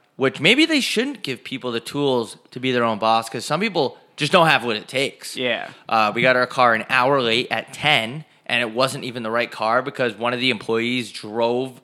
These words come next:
Speaker 1: the right car to Phoenix, and the guy's like, to our friend picking it up, he's like, "Guys, s-, sorry, I don't know what happened. One of my employees just drove your car to Phoenix."
Speaker 2: That's proof that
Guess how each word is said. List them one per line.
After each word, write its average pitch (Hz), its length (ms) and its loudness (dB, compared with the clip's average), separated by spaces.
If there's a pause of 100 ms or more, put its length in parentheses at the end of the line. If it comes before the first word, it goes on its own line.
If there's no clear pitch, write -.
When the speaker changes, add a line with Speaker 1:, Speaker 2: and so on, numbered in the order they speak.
Speaker 1:
the 117 100 -6
right 107 320 -4
car 139 220 0
to 117 80 -6
Phoenix, 120 500 -4 (300)
and 117 80 -8
the 120 40 -4
guy's 117 300 2
like, 110 240 -2 (520)
to - 60 -2
our 127 120 4
friend 123 260 0
picking 120 240 -6
it 107 100 0
up, 110 140 4
he's 107 140 -4
like, 104 100 -2
"Guys, 113 340 2 (120)
s-, - 100 -14 (240)
sorry, 123 300 4
I - 20 4
don't 127 100 2
know 135 60 0
what 110 140 0
happened. 123 500 0
One 117 160 -2
of 123 80 0
my 113 400 -2
employees 110 460 -4
just 113 180 -10
drove 107 340 -6
your 110 140 -4
car 104 300 -2
to 104 80 -8
Phoenix." - 560 -16 (280)
Speaker 2:
That's 139 320 0 (480)
proof 175 380 -2
that 143 420 2